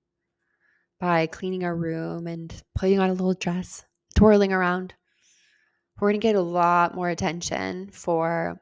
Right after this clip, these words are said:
achieving, achieving things. And that's okay. It's okay to look at that past version of yourself. It's just,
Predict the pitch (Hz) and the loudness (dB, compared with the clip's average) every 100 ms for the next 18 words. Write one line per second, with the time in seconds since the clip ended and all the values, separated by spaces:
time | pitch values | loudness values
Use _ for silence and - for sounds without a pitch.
0 | - 175 - 180 - - - 190 _ _ | -14 -12 -8 -8 -8 -10 -14 -20 _ _
1 | _ - 165 170 185 185 - 202 - - | _ -12 -10 -10 -12 -14 -16 -16 -20 -20
2 | - - - 202 202 208 190 185 - _ | -20 -20 -16 -12 -8 -6 -4 -6 -6 _
3 | _ _ _ - - 190 196 185 196 170 | _ _ _ -12 -4 -2 -2 -2 -2 -2
4 | 160 170 175 - - 156 - - 156 - | -2 -2 -2 -2 -4 -6 -6 -6 -6 -8
5 | 170 156 156 - 156 170 - - 170 170 | -10 -8 -6 -2 -4 -4 -10 -6 -6 -6
6 | - | -12